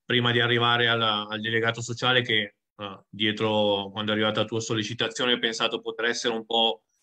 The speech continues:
eh, quell'azione di sistema, quel progetto che forse maggiormente rappresenta, perché ha un punto di caduta importante, cioè luoghi di lavoro di quelle che sono le nostre attività, eh, co-, come si inserisce appunto questo, questo percorso. Beh, ovviamente la C G I L è un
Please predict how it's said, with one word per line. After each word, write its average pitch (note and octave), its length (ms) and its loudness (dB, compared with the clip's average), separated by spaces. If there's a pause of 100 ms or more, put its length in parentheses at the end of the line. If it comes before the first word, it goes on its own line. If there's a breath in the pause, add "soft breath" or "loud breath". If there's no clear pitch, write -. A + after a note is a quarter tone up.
(340)
eh, G#2 280 -2
quell'azione A#2 560 2
di A#2+ 80 0
sistema, B2 560 0
quel A#2+ 160 -2
progetto A#2+ 520 -2
che G#2+ 380 -4 (180)
forse B2 200 -6
maggiormente A#2+ 640 0
rappresenta, A2+ 1000 -2
perché G#2+ 220 -8
ha A2 40 0
un A2 100 -4
punto B2 280 -6
di A#2 100 -2
caduta A#2 340 -2
importante, A2 640 -4
cioè A2 180 -2
luoghi A2 320 0
di A2 100 -2
lavoro G#2+ 600 -2 (340 loud breath)
di A2 120 -6
quelle A#2 220 2
che A2 80 -4
sono A#2+ 200 0
le A#2 60 2
nostre A#2+ 300 0
attività, C#3 680 -2 (380 soft breath)
eh, G#2+ 340 0
co-, - 260 -14
come C3+ 260 2
si B2+ 180 0
inserisce A2+ 580 0
appunto G#2+ 400 -4
questo, F#2+ 720 -4
questo - 240 -10
percorso. G#2 460 -4
Beh, G#2+ 80 -2
ovviamente A2+ 380 2
la A2+ 60 2
C A2+ 140 -6
G A2 60 -2
I A#2 140 4
L A#2 40 2
è A2+ 100 4
un A2+ 140 0